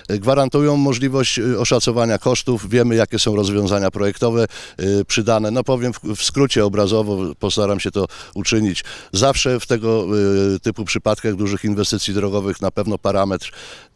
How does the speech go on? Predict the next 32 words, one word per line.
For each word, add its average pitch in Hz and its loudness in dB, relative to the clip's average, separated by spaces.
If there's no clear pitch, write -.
y, 90 -4
podstawowy 95 -2
to 92 -2
szerokość 95 0
jezdni, 117 -2
poszerzenie 110 2
tejże 73 -4
jezdni, 76 -2
nośność, 101 0
y, 80 -2
tejże 90 0
jezdni, 78 -2
ciągi, 131 0
y, 92 0
piesze, 107 0
y, 87 -2
ciągi 110 -2
pie-, 107 -2
rowerowe 110 2
bądź 87 -4
ciągi 98 -2
wspólne, 101 0
ścieżki - -2
pieszo-rowerowe, 92 0
tak 92 0
kolokwialnie 95 0
jak 92 -4
to 95 -2
nazywamy, 92 0
oświetlenie, 117 2
kanalizacja 123 2
deszczowa, 98 2